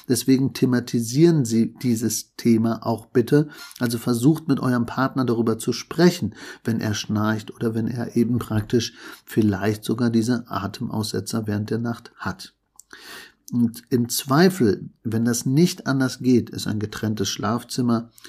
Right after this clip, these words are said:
und eine getrennte Schlafzeit,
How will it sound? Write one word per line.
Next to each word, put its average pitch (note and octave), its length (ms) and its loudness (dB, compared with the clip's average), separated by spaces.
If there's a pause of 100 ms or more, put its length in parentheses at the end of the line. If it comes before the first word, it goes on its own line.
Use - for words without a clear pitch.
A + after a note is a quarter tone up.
(220)
und A2 200 -4
eine G#2 340 -2 (260)
getrennte A#2 720 -2
Schlafzeit, - 1120 -2